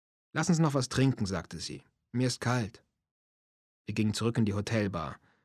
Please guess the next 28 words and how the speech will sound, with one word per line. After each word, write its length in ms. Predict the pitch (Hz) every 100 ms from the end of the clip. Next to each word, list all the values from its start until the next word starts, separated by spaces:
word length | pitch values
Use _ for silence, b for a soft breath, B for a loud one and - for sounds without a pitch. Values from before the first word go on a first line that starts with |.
| _ _ _ _ _ _ _
Die 100 | 110
Fahrer 400 | - 123 147 143
und 100 | 120
der 100 | 104
Tourmanager 560 | - 156 135 131 123 110
waren 220 | 113 117
inzwischen 360 | 107 123 - 110
gegangen 420 | 98 107 131 117
und 100 | 92
der 60 |
Barkeeper 520 | 95 101 113 - 117 107
machte 240 | 101 110
Feierabend. 680 | - 117 98 65 82 71 - _ _ _ _ _ _ _ _ _ _ -
„Ein 240 | 135 170
Wodka 240 | 156 156 127
Tonic 320 | 151 196 185
und 120 | 147
ein 180 | 123 123
Bier 200 | 139 127
bitte“, 240 | 104 -
sagte 320 | 87 78 - 73
sie. 260 | 65 - _ _ _ _ _ _ _ _ _ -
Der 100 | 104
Barkeeper 460 | 101 107 - 117
schüttelte 320 | 110 127 110 98
den 140 | 95
Kopf. 380 | - 90 - - _ _ _ _ _ -
„Geschlossen.“ 640 | 117 - 117 110 85